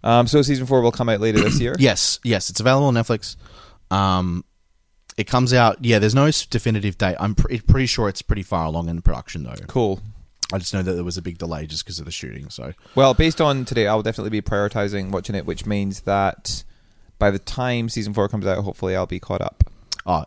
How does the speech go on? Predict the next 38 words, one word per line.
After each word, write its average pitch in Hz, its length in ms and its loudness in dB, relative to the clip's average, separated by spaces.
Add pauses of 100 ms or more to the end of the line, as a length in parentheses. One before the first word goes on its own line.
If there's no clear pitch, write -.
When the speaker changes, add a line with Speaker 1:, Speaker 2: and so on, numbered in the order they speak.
Speaker 2:
y-, 123 240 -2
y-, 113 80 -12 (220)
trust - 280 2
me, 98 100 -2
this 104 200 -2
sh-, - 100 -4 (380)
it's 120 160 0
really 135 160 6
interesting 113 340 0
watching 101 320 -2
Netflix 98 360 -6
shows 92 420 -4
because 87 440 -10
they're 90 360 -6 (260)
designed 90 680 -4 (540)
sort 110 400 0
of 76 420 -4
to, 90 240 -4
to - 160 -8
be 82 140 -10
binged, 71 500 -10
and 85 140 -6
they've 80 160 -8
got 87 280 -2 (600)
the, 101 680 -2 (140)
the 117 160 0
twist, - 600 0 (220)
like, 104 140 2
the 107 80 -6
twist 107 320 0
ends 98 360 0
and 95 200 -2
the, 90 100 -6 (200)
the, 90 360 -2 (400)
the 95 200 -4
ends 95 340 0
of, 90 220 -6
like, 87 340 -4